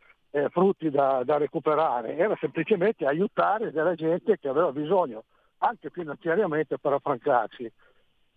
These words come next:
Però, eh, donazioni di questo genere sono state fatte per esempio in Sud America, dove c'erano una serie di organizzazioni, alcune sindacali, alcune volontaristiche, alcune operaie, alcune anche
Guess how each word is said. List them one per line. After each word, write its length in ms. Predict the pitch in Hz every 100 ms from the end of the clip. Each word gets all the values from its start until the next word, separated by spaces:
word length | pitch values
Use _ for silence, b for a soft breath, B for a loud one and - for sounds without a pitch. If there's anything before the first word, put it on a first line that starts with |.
| -
Però, 440 | 180 269 190 143
eh, 640 | - 151 147 135 143 135 139
donazioni 500 | 190 170 - 202 175
di 60 |
questo 280 | 151 165 165
genere 280 | 151 240 165
sono 100 | 135
state 260 | 151 139
fatte 220 | 131 160 139
per 140 | 139
esempio 260 | 156 151 135
in 60 |
Sud 160 | 160 139
America, 600 | 131 208 160 127 - - _ _ _ _ _ -
dove 180 | 147 143
c'erano 300 | 175 165 151
una 180 | 147 -
serie 320 | 202 160 135
di 520 | 143 151 147 139 135 b b
organizzazioni, 960 | b 165 160 160 143 151 - 190 180 139
alcune 320 | 135 - 160 151
sindacali, 760 | 143 131 127 165 170 160 139
alcune 300 | 135 - 151
volontaristiche, 880 | 135 139 131 120 139 170 143 - 135
alcune 280 | 127 160 147
operaie, 840 | 131 131 135 175 156 147 135 123 _ b b b b b
alcune 460 | 175 160 202 190 147
anche 300 | 151 -